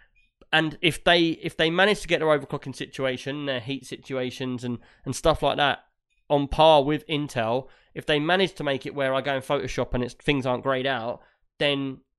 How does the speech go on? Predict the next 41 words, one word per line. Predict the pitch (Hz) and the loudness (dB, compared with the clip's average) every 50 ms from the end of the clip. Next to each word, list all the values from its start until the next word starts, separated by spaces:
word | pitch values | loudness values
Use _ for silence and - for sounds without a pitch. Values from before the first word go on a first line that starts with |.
| - | -2
that's | 151 151 - - - | -2 -2 -2 -4 -8
totally | - - 160 151 139 147 | -4 0 0 0 2 0
different | 156 143 131 - 135 151 | -2 -4 -4 -4 -2 -2
things. | 156 135 120 | -2 0 2
They | 139 143 | 2 2
manage | 151 170 180 208 196 151 | 4 4 4 2 2 0
it | 147 - - | -2 -4 -2
that | 139 123 113 | -4 -2 -2
the, | 143 131 - | -2 -4 -4
the | 147 131 131 127 | -2 -2 0 2
ram | 135 160 165 160 131 107 113 131 151 147 - _ _ _ | 4 4 4 4 4 2 -2 -4 -6 -8 -12 _ _ _
can | - 143 139 139 147 | -6 -4 -4 0 2
run | 156 151 143 135 135 | 2 4 4 2 2
at | - 139 131 - | 0 -2 -4 -4
four | - - 143 139 131 | -4 -2 0 0 0
thousand | - 139 131 127 123 123 127 | 0 -2 -2 -2 -2 -4 -6
six | - - 139 - - | -8 -8 -8 -6 -2
hundred | 143 147 151 131 113 117 | -2 0 0 0 -2 -2
without | 110 120 117 - - | 0 0 0 0 0
it | 120 | 0
not | 123 131 117 - | 0 0 0 2
working | 131 139 147 151 147 - - 110 | 4 4 6 4 4 2 -2 -6
and | 110 110 | -6 -4
getting | 120 101 123 | -4 -4 -4
a | 120 | -4
blue | 113 127 127 123 | -4 -4 -4 -4
screen. | - - - 160 139 120 120 135 - - _ _ _ _ _ _ _ _ _ - | -6 -6 -6 -6 -4 -4 -6 -8 -10 -14 _ _ _ _ _ _ _ _ _ -2
You | 156 151 | 0 2
know, | 151 156 165 - - | 4 2 2 0 0
these | - 180 185 160 170 | 0 0 0 -2 -4
are | 165 | -4
things | - 180 170 160 | -4 -4 -2 -2
I | 170 160 | -4 -2
don't | 165 170 170 170 131 139 | 0 0 0 -2 -2 -4
get | - 165 - | -6 -6 -6
with | 151 156 131 | -6 -8 -8
Intel, | 127 123 117 - 127 117 120 131 147 - _ _ _ _ _ - | -8 -10 -10 -8 -6 -6 -4 -6 -6 -8 _ _ _ _ _ -10
which | 147 135 - | -8 -6 -4
I | 156 139 | -4 -2
haven't | 135 151 139 143 - | -2 -2 -2 -2 -2
had. | - 170 160 147 113 - | 0 2 4 4 4 2